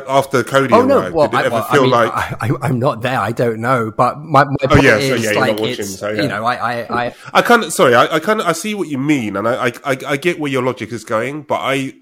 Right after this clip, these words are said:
Speaker 1: I just feel like I never saw that example from Vince that, hey, we're gonna, you know, we're, we're, we're actually rethinking how we want to portray our product or our wrestlers or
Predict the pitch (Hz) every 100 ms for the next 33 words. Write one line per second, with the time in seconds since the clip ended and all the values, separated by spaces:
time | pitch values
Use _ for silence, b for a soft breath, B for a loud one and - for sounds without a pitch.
0 | - 120 127 - _ 131 - 135 117 110
1 | 120 117 117 110 - - 120 113 110 107
2 | 107 b b b b - 117 104 104 107
3 | 110 110 110 98 - 107 98 107 98 -
4 | - 98 92 - 117 95 90 _ _ _
5 | _ _ _ _ 101 110 104 107 107 107
6 | 107 110 98 98 104 - - 107 107 95
7 | _ 101 110 113 117 - 104 110 107 127
8 | 113 107 107 95 110 101 98 104 107 104
9 | 104 - - 98 - 101 101 - 104 98
10 | 95 101 98 95 98 _ 113 95 98 _
11 | - 95 92 - 95 95 95 _ _ _
12 | _ 107 104 - 98 95 90 - 92 95
13 | 92 98